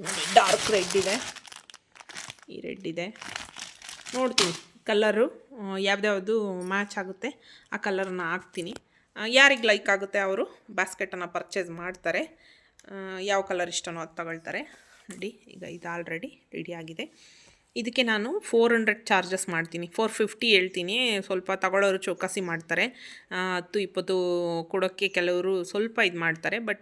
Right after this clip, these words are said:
ಫೋರ್ ಫಿಫ್ಟಿ ಹೇಳಿದ್ರೆ, ಮ್, ಫೋರ್ ಹಂಡ್ರೆಡ್ಗೆ ಕೊಡ್ತೀನಿ ಇದನ್ನು. ಈಗ already ಗ್ರೀನ್ ಹಾಕಿದ್ದೀನಲ್ವ,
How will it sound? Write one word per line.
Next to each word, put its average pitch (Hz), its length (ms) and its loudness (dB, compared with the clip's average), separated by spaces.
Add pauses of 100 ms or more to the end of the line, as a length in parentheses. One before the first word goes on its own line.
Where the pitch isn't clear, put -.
(160)
ಫೋರ್ 240 160 4
ಫಿಫ್ಟಿ 214 420 0
ಹೇಳಿದ್ರೆ, 185 300 -2 (680)
ಮ್, 185 400 -8
ಫೋರ್ 240 220 6
ಹಂಡ್ರೆಡ್ಗೆ 185 480 0 (680)
ಕೊಡ್ತೀನಿ 175 460 -6
ಇದನ್ನು. 226 420 -12
ಈಗ 196 180 -2
already 214 280 2 (100)
ಗ್ರೀನ್ 233 260 2
ಹಾಕಿದ್ದೀನಲ್ವ, 185 500 -4